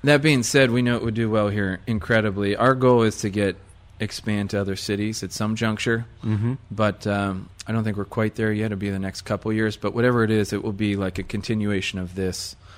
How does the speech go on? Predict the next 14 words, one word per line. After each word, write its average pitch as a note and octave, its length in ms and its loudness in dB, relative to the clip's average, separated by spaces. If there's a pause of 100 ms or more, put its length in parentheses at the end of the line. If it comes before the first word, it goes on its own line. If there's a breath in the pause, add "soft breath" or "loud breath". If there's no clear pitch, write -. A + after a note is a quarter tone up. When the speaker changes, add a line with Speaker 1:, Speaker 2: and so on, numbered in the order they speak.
(180 loud breath)
Speaker 1:
you A2 140 -4
know, G2+ 160 -2
this G#2 160 -4
small G#2+ 440 -2
family, G#2 500 -4
attention G#2 420 -6
to G2+ 60 -6
detail, F#2+ 640 -6 (120)
focus G#2 360 -6
on G#2 120 -4
quality, G2+ 680 -4 (440 loud breath)
customer A2 360 -4
satisfaction, G2+ 880 -4
and, F#2 220 -6